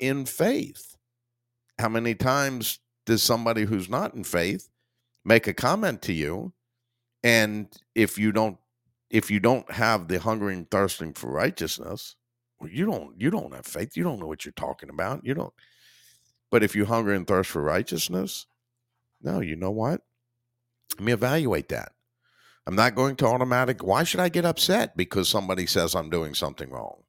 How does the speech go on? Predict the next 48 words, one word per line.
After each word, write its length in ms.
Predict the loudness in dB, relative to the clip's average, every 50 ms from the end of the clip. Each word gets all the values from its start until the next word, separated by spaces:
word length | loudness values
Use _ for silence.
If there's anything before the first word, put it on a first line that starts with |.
| _ _ _ _ _ _ _ _ _ _ _ _ _ _ _ _ _ _ _ _ _ _ _ _
I, 160 | -2 -2 0 2 4
I 160 | 4 4 4
need 260 | 4 4 2 2 2 -2
to 100 | -2 0
take 320 | 4 4 4 6 4 2
it 120 | 0 0 2
to 140 | 2 2 2
an 80 | 2
evaluation 880 | 2 2 2 2 4 2 2 2 2 2 2 2 2 0 0 -2 -2 -2
of, 380 | -2 -2 -2 -2 -2 -6 -10 -16 _ _ _ _ _ _ _ _ _
"Am 160 | -4 -2 0 0
I 420 | 0 0 0 0 -2 -2 -6 -10 _ _ _ _ _ _ _ -2
doing 280 | 0 0 0 0 -2
something 400 | -2 -2 -2 -2 -2 -6 -6 -4
wrong?" 320 | -4 -4 -4 -4 -6 -4 -2
Yeah? 320 | -2 0 0 0 -2 -4 -8 _ _ _ _ -4
Help 160 | -2 -2 -2 -2
me 100 | -2 -2
to 120 | -2 -2
see 420 | -2 0 2 2 2 2 2 0
if 160 | 0 -2 -2 -4
I'm 120 | -4 -2
not 220 | -2 -2 -2 -2
seeing 300 | -2 -2 -2 -2 -2 -2
it. 240 | -4 -4 -6 -6 -4
Let 120 | -4 -4 -4
me 120 | -4 -4
dig 240 | -2 -2 -2 -2 -2
in 80 | -4
the 80 | -4 -4
word. 400 | -2 0 0 2 2 0 0 -2
Let 120 | -6 -8
me 120 | -6 -6 -4
figure 320 | -2 0 0 0 0 0
it 120 | 0 0 0
out. 320 | 0 0 0 -2 -4 -8 _ _ -20 -20 -20 -20 -20 -12 -4 0
And 460 | 2 4 4 2 2 -2 -6 -10 -12 _ _ _ _ _ _ _ _ -4
you 100 | -2 0
know 100 | 2 2
what? 320 | 2 4 2 2 0 -2 -4 -4
I 120 | -4 -4
can 180 | -4 -4 -6 -2
see 220 | 0 2 2 2
that 180 | 2 0 -2 -2
I'm 160 | -4 -4 -2
not 300 | -2 -2 -2 -2 -4 -6
doing 300 | -4 -4 -4 -4 -4 -2
this. 440 | 0 0 0 -2 -4 -6 -8 -10